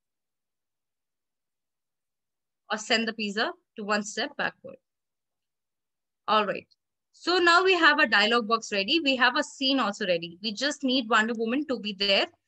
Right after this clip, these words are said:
who is running behind Steely Burgers. I put her right there. So I, I've, like you've seen,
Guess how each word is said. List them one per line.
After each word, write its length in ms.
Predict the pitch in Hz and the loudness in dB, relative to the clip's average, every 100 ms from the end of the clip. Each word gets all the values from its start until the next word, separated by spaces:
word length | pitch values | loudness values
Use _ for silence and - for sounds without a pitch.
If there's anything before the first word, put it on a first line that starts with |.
| _ _ _ | _ _ _
who 160 | 349 392 | 2 4
is 180 | 381 254 | 4 4
running 300 | 247 262 294 | 4 4 4
behind 420 | 269 247 220 359 _ _ _ _ | 2 2 0 -2 _ _ _ _
Steely 420 | _ - 294 254 220 | _ 0 2 2 2
Burgers. 540 | 190 170 156 - - _ _ _ _ _ _ _ _ _ _ _ _ _ _ | 0 0 -6 -10 -20 _ _ _ _ _ _ _ _ _ _ _ _ _ _
I 80 | - | -8
put 240 | 233 285 294 | -2 -2 0
her 120 | 330 | 2
right 220 | 208 208 | 2 2
there. 220 | 190 175 320 _ _ _ _ _ _ _ _ _ _ _ _ _ _ _ _ _ _ | 0 -2 -4 _ _ _ _ _ _ _ _ _ _ _ _ _ _ _ _ _ _
So 120 | - | 0
I, 200 | 330 - - | 2 2 2
I've, 320 | 359 403 262 | 4 4 0
like 220 | 311 403 415 | 2 4 6
you've 160 | 480 | 4
seen, 280 | - 370 415 | 4 0 2